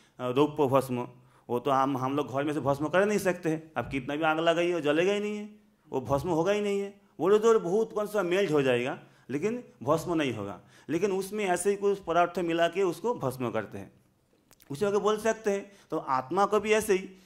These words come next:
साधारण अग्नि में जला नहीं जा सकते हैं, वो शरीर जल जाएगा लेकिन आत्मा जलेगा नहीं। लेकिन कोई विशेष ऐसे उपाय के, उपाय करके आत्मा को जला सकते हैं।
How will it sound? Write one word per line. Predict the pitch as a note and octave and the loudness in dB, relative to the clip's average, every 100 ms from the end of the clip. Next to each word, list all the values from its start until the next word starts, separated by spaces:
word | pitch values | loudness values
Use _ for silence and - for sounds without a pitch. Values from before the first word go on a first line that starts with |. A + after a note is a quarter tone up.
| _ | _
साधारण | - D3+ D#3+ G#3 | -8 -4 0 0
अग्नि | G3 G3 G3+ A3 | 2 0 -2 -4
में | A3 | 0
जला | G#3+ A#3 | 2 4
नहीं | A#3 A3 | 2 2
जा | G3+ | 2
सकते | G3+ F#3+ - | 2 -2 -2
हैं, | D3 D3+ - _ _ _ _ _ - | -4 -6 -16 _ _ _ _ _ -4
वो | C3 | -4
शरीर | B2+ F3 G#3+ | -2 -2 2
जल | F#3+ G#3 | 4 6
जाएगा | G3+ G3 | 6 6
लेकिन | F#3+ F#3 | 4 4
आत्मा | F#3 G#3+ | 4 4
जलेगा | A3+ A3 F#3 | 6 6 4
नहीं। | E3+ F3+ - _ _ - | 0 -4 -12 _ _ -12
लेकिन | A#2 C3 D3 F#3 F#3 | -6 -6 -6 -6 -4
कोई | F3 E3 | -4 -4
विशेष | B2 C#3+ - A#3 A3+ | -8 -8 -6 -4 -2
ऐसे | G#3 | 0
उपाय | G3 D#3 F3+ F#3+ | 2 4 6 6
के, | G3 F#3+ F#3+ - | 6 2 0 -2
उपाय | D#3 F#3 F#3+ | 2 2 2
करके | F#3+ F#3+ F#3+ | -2 -2 -2
आत्मा | F3+ F#3+ F#3 | -4 -4 -6
को | F#3+ F#3+ - _ - | -6 -8 -12 _ 0
जला | A3 B3+ | 2 4
सकते | A#3 A3 G3 | 4 2 -2
हैं। | F3+ - | -2 -6